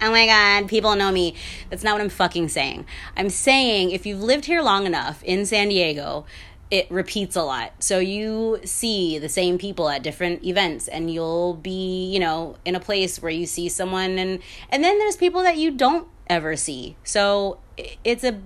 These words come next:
it's a small town in a not small town. There. That's how I'll describe it.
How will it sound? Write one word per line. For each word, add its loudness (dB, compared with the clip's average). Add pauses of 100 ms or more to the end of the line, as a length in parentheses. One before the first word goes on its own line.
(140)
it's -2
a -6
small 0
town 0 (560)
in 2
a 0
not 2
small 0
town. -6 (280)
There. 0 (200)
That's 0
how 4
I'll 0
describe -6
it. -14